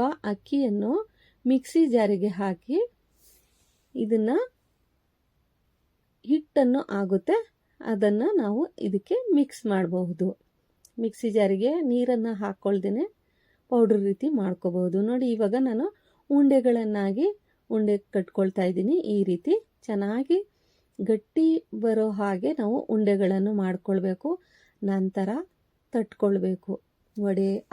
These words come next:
ಆಕಾರದಲ್ಲಿ ತಟ್ಕೊಳ್ಬೇಕು. ನೋಡಿ, ಈ ರೀತಿ ಇಲ್ದೇ ಇದ್ರೆ ಬಿಟ್ಕೊಳ್ಳುತ್ತೆ.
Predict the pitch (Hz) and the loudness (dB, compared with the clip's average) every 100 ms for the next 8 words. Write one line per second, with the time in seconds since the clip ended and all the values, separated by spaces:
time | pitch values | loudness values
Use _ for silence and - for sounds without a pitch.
0 | 185 175 180 175 175 180 214 330 208 190 | -8 -6 -8 -8 -6 -4 -4 -4 -6 -6
1 | - 180 180 170 208 208 190 185 185 - | -4 -4 -4 -4 -4 -2 0 0 -2 -2
2 | 339 440 _ _ _ _ _ _ _ - | -2 -4 _ _ _ _ _ _ _ -4
3 | 208 196 185 220 370 427 _ - 196 220 | 0 2 0 0 -2 -2 _ -10 -4 -4
4 | - _ 226 202 190 - | -4 _ 0 0 0 0